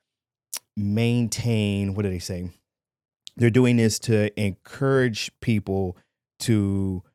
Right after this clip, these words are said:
uh, uh, uh, feel that their job actually cares about them,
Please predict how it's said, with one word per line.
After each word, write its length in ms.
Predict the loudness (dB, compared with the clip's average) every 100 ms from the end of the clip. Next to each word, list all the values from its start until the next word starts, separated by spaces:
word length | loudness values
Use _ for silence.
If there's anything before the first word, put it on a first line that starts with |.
| _ _ -10
uh, 300 | -6 -6 -8
uh, 280 | -12 -12 -14 -12 -12
uh, 200 | -10 -14 _ _ _ _ _ _ _ _ _ _
feel 600 | -16 -2 2 4 4 4
that 380 | 2 -2 -4 -8 _ _ _ -2
their 220 | 0 0
job 480 | -2 0 2 0 -4 -10 -4
actually 640 | -2 -2 -4 -4 -6 -8 _ _
cares 460 | -12 -4 -2 0 -2
about 300 | -8 -14 -14
them, 320 | -16 -16